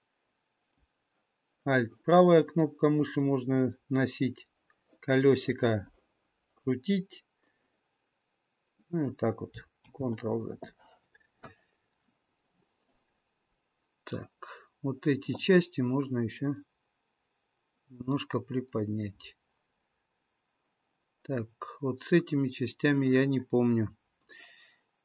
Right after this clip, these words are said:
Здесь можно, наверное, чуть-чуть их вот так, здесь голову приподнять, черепушку.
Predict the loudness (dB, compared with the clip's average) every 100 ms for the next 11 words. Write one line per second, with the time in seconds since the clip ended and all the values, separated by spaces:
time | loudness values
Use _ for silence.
0 | _ _ _ _ -12 -10 -8 -6 -4 -4
1 | -4 -2 -2 -2 -4 -6 -10 -12 -10 -10
2 | -10 -10 -12 -2 0 0 -8 -20 _ _
3 | -12 -4 -4 -2 0 2 2 0 -4 -6
4 | -6 -2 -2 0 -2 -2 -10 -8 -4 -4
5 | -4 -8 -8 -14